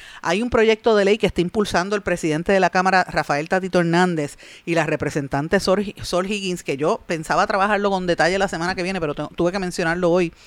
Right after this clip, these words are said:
porque entre otras cosas, e-, ese proyecto lo que está, eh, se titula Plan de Reorganización de aces, lo que busca es eliminar aces como corporación pública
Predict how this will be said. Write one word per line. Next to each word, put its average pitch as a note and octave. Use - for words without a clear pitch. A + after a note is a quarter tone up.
porque F3+
entre E3+
otras A#3
cosas, C4
e-, E3
ese A#3+
proyecto A#3+
lo A3+
que A3
está, A3
eh, -
se F#3+
titula G#3+
Plan F3
de A3+
Reorganización G#3
de G3+
aces, F#3
lo E3+
que E3+
busca E3+
es B3+
eliminar E3+
aces A#3
como G3
corporación F3
pública G3+